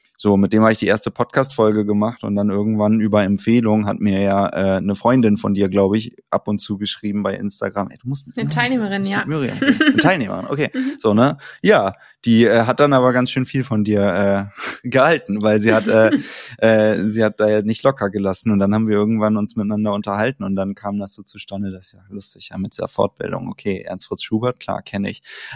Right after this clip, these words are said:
Speaker 1: Ähm, dann mache ich jetzt auch mal bei dir diese Weiterbildung und, äh, wie wir schon vorhin gesagt haben und auch in den letzten Folgen immer wieder dieser Satz,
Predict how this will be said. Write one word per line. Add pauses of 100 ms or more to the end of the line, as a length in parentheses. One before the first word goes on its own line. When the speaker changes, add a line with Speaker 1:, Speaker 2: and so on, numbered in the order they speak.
Speaker 1:
Ähm, (480)
dann
mache
ich
jetzt
auch
mal
bei
dir
diese
Weiterbildung
und,
äh, (1500)
wie
wir
schon
vorhin
gesagt
haben
und
auch
in
den
letzten
Folgen
immer
wieder
dieser
Satz,